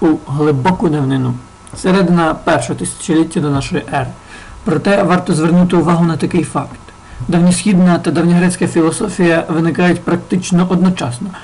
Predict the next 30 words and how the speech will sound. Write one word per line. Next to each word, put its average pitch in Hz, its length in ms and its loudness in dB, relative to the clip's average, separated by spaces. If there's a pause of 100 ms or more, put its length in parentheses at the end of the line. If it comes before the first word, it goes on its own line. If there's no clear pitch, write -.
(200)
але 143 200 2
існує 151 400 0
давня 151 480 2
традиція 175 580 2
починати 147 540 0
історію 135 460 0
філософії 135 640 -2
саме 135 360 -2
зі 131 120 -4
Сходу. 143 380 -2 (840)
Чим 233 300 2
це 190 140 2
можна 151 320 2
пояснити? 123 480 -4 (340)
По-перше, - 480 -2
тим, 214 200 0
що - 140 -2
східна 160 300 0
філософія 160 640 0
була 151 260 2
значно 175 440 2
тісніше 170 560 0
переплетена 151 720 -2
з 123 120 -4
іншими 175 380 0
сферами 131 400 -2
життя 135 320 -2
та 165 120 -4
духовної 147 500 0
діяльності 131 680 -2